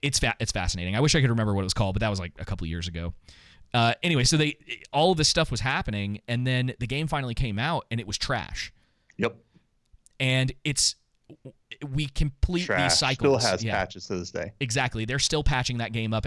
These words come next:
Speaker 1: I haven't touched it in a l-, like, a year and a half, maybe.
Speaker 2: I never touched it.
Speaker 1: Um,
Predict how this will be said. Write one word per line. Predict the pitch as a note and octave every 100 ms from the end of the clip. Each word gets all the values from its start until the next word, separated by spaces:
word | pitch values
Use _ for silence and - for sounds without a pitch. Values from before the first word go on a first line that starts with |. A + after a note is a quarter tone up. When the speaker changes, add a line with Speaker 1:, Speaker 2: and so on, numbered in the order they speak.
| G#2
Speaker 1:
I | C3+
haven't | E3+ C#3
touched | - B2 -
it | G#2 G2
in | G2+ G2+ G2 F#2+ F#2 _ _ _ -
a | G2+
l-, | F#2 F#2+
like, | - -
a |
year | F#2 G#2
and | F#2
a | D#2+
half, | F2+ E2+ F2+
maybe. | E2+ E2
Speaker 2:
I | F#2+
never | F#2+ G#2 F#2+
touched | F#2+ F2+ -
it. | -
Speaker 1:
Um, | G2 F#2+ F#2 F#2